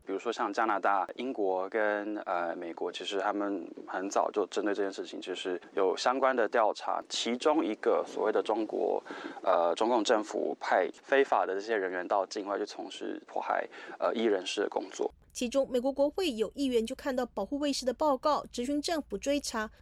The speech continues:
Speaker 2: 澳大利亚虽没有发现警务站曝光，但当地的华人社群多，引发了关注。意大利政府初步回应媒体，该站没有引起特别的关注。非洲尼日利亚否认中国在贝宁设立警务站的报道，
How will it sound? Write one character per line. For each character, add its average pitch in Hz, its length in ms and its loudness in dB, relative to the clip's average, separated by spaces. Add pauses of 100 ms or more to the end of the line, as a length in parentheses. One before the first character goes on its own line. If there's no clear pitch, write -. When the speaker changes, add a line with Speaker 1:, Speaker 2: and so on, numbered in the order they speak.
Speaker 2:
澳 359 100 0
大 370 160 0
利 370 100 0
亚 359 160 2
虽 - 180 0
没 254 120 0
有 208 80 2
发 254 200 -2
现 254 240 -2
警 202 160 -6
务 240 120 -2
站 247 240 -2
曝 294 180 -4
光， 277 380 0
但 262 200 2
当 311 220 -6
地 339 100 -4
的 262 80 2
华 233 280 -4
人 277 160 2
社 294 180 0
群 233 180 -4
多， 262 280 2
引 220 180 -4
发 254 200 -2
了 233 80 0
关 233 260 0
注。 220 280 -2 (280)
意 302 100 -2
大 302 140 4
利 294 100 2
政 320 260 0
府 202 140 -4
初 285 260 -4
步 294 160 0
回 233 160 0
应 277 160 0
媒 240 220 0
体， - 340 -10
该 262 220 0
站 262 240 2
没 233 140 -2
有 233 180 0
引 233 180 -2
起 - 280 -4
特 330 160 -4
别 247 100 0
的 247 80 -2
关 302 260 2
注。 302 220 0 (160)
非 247 160 2
洲 254 160 2
尼 233 160 0
日 277 80 0
利 262 160 0
亚 208 140 0
否 220 200 0
认 240 220 2
中 311 160 -6
国 269 140 2
在 285 160 0
贝 330 200 -4
宁 240 220 0
设 - 180 -4
立 294 120 0
警 214 200 -4
务 240 120 -2
站 247 180 -2
的 233 60 0
报 294 200 2
道， 294 240 2